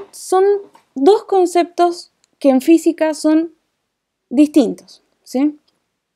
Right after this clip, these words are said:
¿A qué le llamamos desplazamiento? El desplazamiento es la diferencia entre dos posiciones distintas del vehículo y es una cantidad vectorial. ¿Qué significa que sea una cantidad vectorial?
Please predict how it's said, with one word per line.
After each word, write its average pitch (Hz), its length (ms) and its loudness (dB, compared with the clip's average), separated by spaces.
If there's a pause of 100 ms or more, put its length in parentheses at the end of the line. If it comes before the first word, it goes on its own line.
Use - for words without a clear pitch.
(920)
¿A 294 120 -4
qué 359 140 2
le 403 140 4
llamamos 277 400 -2
desplazamiento? 226 880 -4 (540)
El 285 120 0
desplazamiento 302 840 -2
es 285 160 -2
la 311 140 0
diferencia 302 880 -2
entre 240 360 -6
dos 285 200 -4
posiciones 294 720 -4
distintas 254 600 -6
del 240 160 -6
vehículo 302 480 -2 (1200)
y 330 140 2
es 339 300 2
una 294 280 -2
cantidad 247 680 -4
vectorial. 233 640 -8 (300)
¿Qué 285 100 -6
significa 320 540 0
que 302 100 -6
sea 311 140 -4
una 294 160 -4
cantidad 254 400 -8
vectorial? 240 580 -4